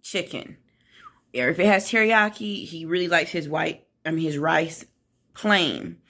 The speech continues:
Juice on the chicken, not on his rice. So, baby, he opened that beautiful plate, and he was like, "Mama, you can have it." And I was like, "Son, just taste it, 'cause I know it's gonna be amazing.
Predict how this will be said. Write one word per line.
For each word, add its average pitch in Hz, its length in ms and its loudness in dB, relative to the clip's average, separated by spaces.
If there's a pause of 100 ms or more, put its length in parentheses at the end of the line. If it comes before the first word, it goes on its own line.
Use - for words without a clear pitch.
(420)
Juice 190 300 -2
on 190 100 2
the 190 80 4
chicken, 196 600 -2 (200)
not 151 360 4
on 156 100 -4
his 156 200 -4
rice. 101 420 -4 (1000)
So, - 180 -2
baby, 170 460 0 (1600)
he - 160 -2
opened 214 240 2
that 180 120 2
beautiful 196 260 -2
plate, 226 440 -4 (800)
and 180 120 0
he 220 80 4
was 220 100 2
like, 190 120 4
"Mama, 180 200 0
you 196 160 -4
can 214 120 -2
have 185 260 -4
it." 156 120 -10 (800)
And 175 120 -4
I 190 80 2
was 196 100 0
like, 165 140 0
"Son, 185 200 -2
just 185 220 -6
taste 175 240 -2
it, 175 100 -6
'cause - 100 -12
I 160 80 -2
know 160 120 -4
it's 156 100 -8
gonna 160 140 -8
be 151 80 -4
amazing. 156 520 -6